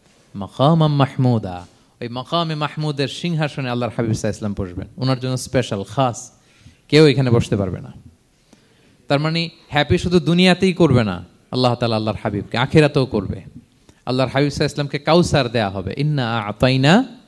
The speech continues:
কাল কাউসার।" হে নবী, আপনাকে কাউসার দিয়েছি, এমন হাউজে কাউসার, যে হাউজে কাউসারের সামনে পান পেয়ালা, যেটা দিয়ে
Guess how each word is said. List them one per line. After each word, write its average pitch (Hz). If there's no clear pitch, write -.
কাল 107
কাউসার।" 147
হে 131
নবী, 143
আপনাকে 139
কাউসার 151
দিয়েছি, 143
এমন 160
হাউজে 165
কাউসার, 151
যে 135
হাউজে 143
কাউসারের 151
সামনে 139
পান 156
পেয়ালা, 127
যেটা 120
দিয়ে 131